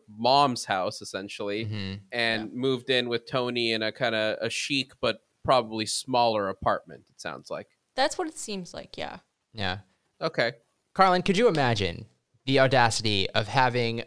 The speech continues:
Speaker 2: a, a kitchen table or a dining table in your kitchen?
Speaker 3: So, like, a fancy table in your kitchen?
Speaker 2: <laughs> Yeah, can you believe that?
Speaker 1: No, just any
Speaker 3: Um,
Speaker 1: table in your kitchen, like, the
Speaker 3: well, I
Speaker 1: idea
Speaker 3: have a
Speaker 1: of
Speaker 3: table in my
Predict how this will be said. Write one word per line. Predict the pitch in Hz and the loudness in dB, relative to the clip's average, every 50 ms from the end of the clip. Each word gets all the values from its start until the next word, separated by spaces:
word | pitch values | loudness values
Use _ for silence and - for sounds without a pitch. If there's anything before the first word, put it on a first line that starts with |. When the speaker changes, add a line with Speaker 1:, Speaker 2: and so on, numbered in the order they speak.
| - - | -2 0
Speaker 2:
a, | 113 113 110 107 107 - - | 2 2 4 2 0 0 -2
a | 110 104 | -2 0
kitchen | - 170 147 - 165 143 | 0 0 0 2 0 0
table | - - 123 117 110 104 - - | 2 2 2 2 2 0 0 2
or | 131 127 123 | 4 4 4
a | 123 | 4
dining | 120 151 151 151 151 147 135 | 6 4 4 4 4 2 0
table | - - 117 107 101 104 104 | 2 2 2 2 2 0 -2
in | 107 104 | -2 -2
your | 98 95 | -4 -2
kitchen? | - 104 - - 117 - 104 _ _ _ _ - | -2 -4 -4 -4 -8 -10 -14 _ _ _ _ -6
Speaker 3:
So, | 247 247 | -4 -2
like, | 233 233 - | -2 -2 -4
a | 226 | -6
fancy | - 247 233 226 226 - 247 | -2 0 -2 0 0 -4 -6
table | - 240 247 233 214 220 | -2 -2 -2 0 0 -2
in | 214 208 | -2 -2
your | 202 190 | -6 -8
kitchen? | - 214 196 - - 233 240 | -8 -10 -8 -6 -2 0 0
Speaker 2:
<laughs> | - - - - - - - - - - - - _ _ - | 0 0 -2 -4 -6 -8 -8 -10 -12 -12 -16 -18 _ _ 0
Yeah, | 127 117 - | 2 2 2
can | - - - 139 | 2 -2 -2 0
you | 151 147 | 0 2
believe | 143 131 120 123 113 | 2 2 2 2 2
that? | 123 123 127 127 - _ - | 2 2 2 0 -2 _ -8
Speaker 1:
No, | 127 127 | -6 0
just | 139 151 143 - | 0 0 0 2
any | 233 240 175 156 - 143 - | 4 6 6 8 8 6 6
Speaker 3:
Um, | 123 | 4
Speaker 1:
table | 123 147 127 120 107 117 117 113 | 4 2 2 2 2 0 0 0
in | 110 110 | 0 0
your | 110 107 | -2 -4
kitchen, | - - 113 110 - 113 104 | -2 -4 -4 -2 -4 -4 -2
like, | 110 110 101 - _ _ _ _ _ _ _ - | 0 -2 -2 -2 _ _ _ _ _ _ _ 0
the | 131 131 | 2 4
Speaker 3:
well, | 131 - | 6 6
I | - 302 | 6 8
Speaker 1:
idea | 370 539 - | 8 8 8
Speaker 3:
have | - - | 8 8
a | - | 6
Speaker 1:
of | - | 6
Speaker 3:
table | - 370 330 302 294 330 320 | 6 4 4 6 6 6 6
in | 311 302 | 6 6
my | 285 | 6